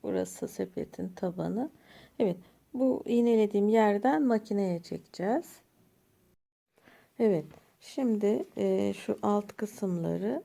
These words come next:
e, tabanla birleştirdik. Şöyle etrafından da sürfile yaptım.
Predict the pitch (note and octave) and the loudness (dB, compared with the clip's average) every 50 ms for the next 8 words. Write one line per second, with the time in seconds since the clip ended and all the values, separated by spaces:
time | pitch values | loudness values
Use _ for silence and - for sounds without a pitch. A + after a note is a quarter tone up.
0 | - - G3 F3+ F3 F3+ F3+ - G3+ F#3+ F3+ F3 E3+ E3 E3+ E3+ F3+ G3 G3 F#3+ | -10 -8 -6 -4 -4 -4 -4 -2 -2 -2 0 0 -2 -2 -2 -2 -2 -2 -2 0
1 | G3 F#3+ F3+ F3 E3+ D#3+ D#3+ E3 - - - - - - - - A3+ - - - | 0 0 0 0 -2 -2 -4 -6 -10 -14 -12 -12 -12 -10 -8 -8 -8 -8 -10 -14
2 | - - F#3 E3 D#3 D#3 D3+ E3 G#3 B3+ D#4+ - - _ _ _ - - _ _ | -8 -4 -4 -2 -2 -4 -4 -4 -4 -6 -6 -8 -14 _ _ _ -20 -20 _ _
3 | _ _ _ _ _ _ _ _ _ _ _ - A3 F#3+ F#3+ - - E3+ E3 E3 | _ _ _ _ _ _ _ _ _ _ _ -6 -6 -6 -6 -6 -6 -4 -4 -4
4 | E3+ F3 E3+ E3+ E3+ E3 D#3+ D#3 D#3+ D#3 - - - E3+ E3 - - E3 D#3 D#3 | -4 -4 -4 -4 -4 -4 -4 -6 -8 -10 -10 -10 -10 -10 -10 -10 -12 -8 -6 -6
5 | D3+ D3+ - - - - - _ - - A#3 C4+ C#4+ | -4 -6 -6 -8 -10 -14 -18 _ -12 -8 -8 -8 -8